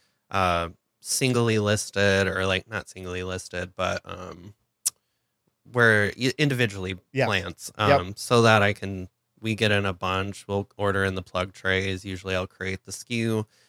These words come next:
Speaker 1: and then those will get sold. Um, but from there, we also will create plant kits. Uh, we have plant kits for specific animals like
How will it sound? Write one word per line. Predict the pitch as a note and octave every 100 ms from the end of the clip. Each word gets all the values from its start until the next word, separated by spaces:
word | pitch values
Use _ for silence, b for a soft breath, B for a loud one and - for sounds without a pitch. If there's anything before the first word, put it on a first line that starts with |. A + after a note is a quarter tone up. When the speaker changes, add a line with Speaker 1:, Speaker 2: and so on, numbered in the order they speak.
| _
Speaker 1:
and | G#2 G2+
then | G2
those | G2 F#2+
will | F#2+
get | F#2 G2+ -
sold. | D3 C#3+ C#3+ C3 -
Um, | G2 F#2 F2+ F#2+
but | A2
from | G2+ B2+
there, | B2 A#2+ A2+
we | A2
also | G2+ G2+ - G2+ G2
will | F#2+ G2+
create | G2 - G2 F#2+ -
plant | - E3 -
kits. | E3 D#3+ - - - _ _ -
Uh, | G#2 G2+ F#2+
we | G#2+
have | G#2 G#2
plant | G#2+ G2+
kits | - G2+ F#2
for | - F#2+ F#2+ F#2+ F#2+
specific | - - A2 A2 - G#2
animals | F#2 F#2 F2+ F2+ F#2 F#2+ F#2
like | F2+ F#2+